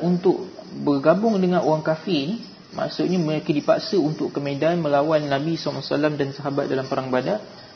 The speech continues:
mereka memang tak nak, tapi mereka dipaksa, dipaksa, dipaksa sampai mereka tak boleh nak buat apa, sehingga mereka pun pergi juga.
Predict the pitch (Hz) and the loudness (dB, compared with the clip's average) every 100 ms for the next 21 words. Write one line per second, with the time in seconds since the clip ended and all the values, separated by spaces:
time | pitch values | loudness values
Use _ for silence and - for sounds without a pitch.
0 | - - - - - - - - - - | -20 -20 -20 -20 -20 -20 -20 -20 -20 -14
1 | 151 151 156 226 226 226 233 247 - 185 | -4 -2 0 -2 0 0 0 -2 -2 -2
2 | 196 226 226 247 233 247 - 254 247 247 | 0 0 -2 -2 2 2 2 0 0 0
3 | 226 233 247 247 247 233 240 196 196 214 | 0 -2 0 0 0 -2 -4 -6 -2 -2
4 | 208 214 226 214 214 208 190 - 247 233 | -2 -4 -2 -2 -4 0 0 0 -2 0
5 | 196 190 196 247 247 220 170 160 147 127 | 0 2 2 0 -2 -2 -4 -4 -2 -2
6 | - | -2